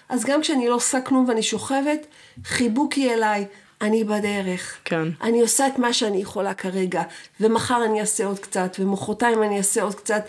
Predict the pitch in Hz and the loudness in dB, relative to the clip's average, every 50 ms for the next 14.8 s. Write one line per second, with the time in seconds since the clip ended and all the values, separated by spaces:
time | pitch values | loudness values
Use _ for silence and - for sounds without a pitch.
0 | - - - - - - - - - 196 190 - 240 240 247 240 233 233 - 233 | -10 -18 -18 -18 -18 -18 -14 -8 -6 -4 0 2 2 4 4 4 2 2 0 -2
1 | 226 - - 190 185 180 180 208 208 208 208 202 196 185 190 - - 190 185 185 | -2 -2 -2 0 2 2 2 2 0 0 0 2 0 0 0 0 0 2 4 4
2 | 185 185 185 185 180 190 165 208 190 190 - - 175 156 160 180 196 214 202 - | 6 6 4 4 2 0 -2 -2 -2 -2 0 0 2 2 2 0 -2 -2 -4 -6
3 | - 185 170 170 165 185 185 185 180 175 - - - 196 180 175 170 - - 185 | -6 -6 -6 -4 -2 -2 -2 -2 -2 -4 -6 -6 -6 -6 -6 -6 -6 -6 -4 -4
4 | 175 175 170 170 170 170 - - - - - 190 180 185 185 175 - 185 175 - | -4 -4 -4 -4 -6 -6 -10 -14 -14 -8 -6 -4 -2 -2 -2 -4 -4 -4 -2 0
5 | 202 208 202 - 202 170 160 160 156 156 156 165 175 - - 175 170 175 185 190 | 0 0 0 0 0 0 0 0 0 0 0 0 0 0 0 0 0 0 0 0
6 | 190 185 - - 185 185 185 - 180 170 165 170 170 - 180 175 170 - _ _ | 0 -2 0 0 0 0 0 -2 -2 -2 -2 -2 -2 -2 -4 -4 -4 -6 _ _
7 | - 170 165 160 - - 165 - 175 165 165 165 - 170 156 - - - - - | -8 -6 -6 -6 -6 -8 -6 -4 -2 -2 -2 -2 -2 -2 -4 -4 -8 -10 -12 -14
8 | - 190 180 - - - - - - - - - - _ _ _ _ _ _ _ | -10 -6 -6 -6 -6 -6 -10 -12 -14 -16 -18 -20 -20 _ _ _ _ _ _ _
9 | _ _ _ _ - 185 180 175 175 175 175 175 175 175 170 175 - - 185 170 | _ _ _ _ -2 0 2 2 2 2 2 2 2 0 0 -2 -4 -4 -2 -2
10 | 202 190 - 208 208 214 220 214 202 185 185 190 202 196 202 190 - 208 202 202 | -2 -2 0 0 2 2 2 2 2 2 2 2 2 0 2 2 2 2 2 0
11 | - - 202 196 - 233 214 - - 185 180 180 185 185 - 185 175 170 - 175 | 0 0 -2 0 0 0 0 2 0 0 2 0 0 0 0 -2 -2 0 0 -2
12 | 180 - - - - - - 180 180 180 180 - 185 180 175 180 175 - 190 185 | -2 -2 -4 -10 -10 -8 -6 -4 -2 -2 -2 0 0 0 2 0 0 0 0 0
13 | 180 175 175 175 175 185 185 170 170 180 180 - - 185 190 190 185 185 180 180 | 2 2 2 2 2 2 0 0 0 -4 -4 -2 0 0 2 2 2 2 2 2
14 | 180 170 175 175 170 - - - 196 190 190 185 180 180 175 | 2 0 0 -2 -2 -2 -2 0 0 2 0 0 -2 -4 -8